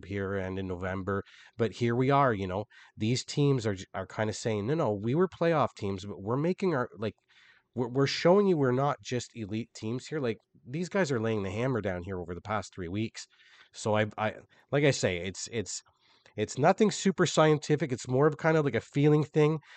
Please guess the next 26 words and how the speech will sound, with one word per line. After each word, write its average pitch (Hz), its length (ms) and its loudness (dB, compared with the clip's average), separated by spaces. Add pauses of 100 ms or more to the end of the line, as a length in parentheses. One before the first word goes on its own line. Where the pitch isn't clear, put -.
(120)
I 110 120 4
always 139 300 4
like 143 200 2
kinda 139 280 0
keeping 131 380 -2
an 120 80 2
eye 127 180 2
on 135 180 2
these 127 220 -2
teams. 131 420 -2 (420)
It 120 180 -6
just 139 260 0
so 131 140 0
happens 123 440 -2
that 117 180 -2
they're 107 160 0
a, 110 140 0 (520)
the, 113 280 -12 (260)
these 110 240 -2
are 107 80 -2
four 117 340 -4
top - 400 -4
teams 113 300 -4
I'm 131 100 -4
talking 135 360 -2
about. 139 280 -2